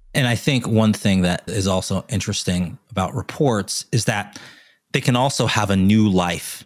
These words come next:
and become more relevant based on what's happening in the industry. So if there's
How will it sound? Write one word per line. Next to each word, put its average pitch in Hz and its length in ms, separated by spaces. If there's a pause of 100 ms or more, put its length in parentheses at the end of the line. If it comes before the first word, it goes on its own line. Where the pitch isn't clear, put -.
and 104 80
become 107 320
more 98 240
relevant 104 540
based - 240
on 95 140
what's 95 180
happening 90 420
in 82 100
the 82 100
industry. - 340
So - 100
if 107 100
there's 131 220